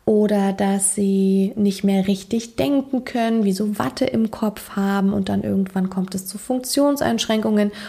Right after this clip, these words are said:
und es läuft wirklich einfach viel langsamer ab. Das ist natürlich saugefährlich, weil hier auch unspezifische Symptome und diese lange Zeitspanne eben dazu führen können,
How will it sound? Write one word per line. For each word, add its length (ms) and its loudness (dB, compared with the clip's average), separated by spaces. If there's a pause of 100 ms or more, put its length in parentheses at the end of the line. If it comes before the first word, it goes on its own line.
(120)
und 220 2
es 100 0
läuft 380 0
wirklich 440 0
einfach 400 0
viel 480 0
langsamer 840 4
ab. 320 -6 (400)
Das 200 0
ist 260 0
natürlich 460 0
saugefährlich, 800 2
weil 140 2
hier 220 -2
auch 240 -4
unspezifische 880 0
Symptome 560 0
und 220 -2
diese 180 2
lange 300 2
Zeitspanne 840 0
eben 220 2
dazu 360 -2
führen 420 0
können, 320 0